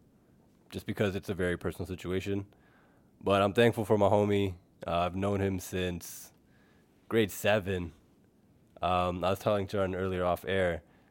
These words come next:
Um, he just recently came out of, out of rehab. He had, uh, some issues with drinking and depression, uh, but he's out.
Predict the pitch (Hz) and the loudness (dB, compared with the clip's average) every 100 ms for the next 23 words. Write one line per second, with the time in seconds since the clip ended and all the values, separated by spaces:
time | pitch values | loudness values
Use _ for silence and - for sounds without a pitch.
0 | _ _ - 85 85 85 82 80 - 107 | _ _ -2 0 2 0 -4 -10 -8 -2
1 | 117 113 127 123 127 117 135 120 110 107 | 0 2 2 2 2 2 4 4 4 2
2 | 107 101 98 87 - - - 82 87 87 | 2 0 -2 -6 -12 -20 -8 -4 -2 -2
3 | 95 110 113 120 131 - _ _ _ _ | -2 2 6 4 2 -8 _ _ _ _
4 | _ 95 92 92 90 85 80 - 101 104 | _ -6 -4 -2 -4 -4 -8 -10 -6 -6
5 | 104 85 87 76 107 101 107 107 101 85 | -6 -6 -8 -2 -2 -2 -2 -2 -2 -6
6 | 78 - 101 98 98 98 95 - _ - | -8 -4 -2 -2 -4 -4 -6 -10 _ -20
7 | - _ _ _ - 82 90 92 107 113 | -20 _ _ _ -4 -2 0 0 0 4
8 | 123 85 | 4 4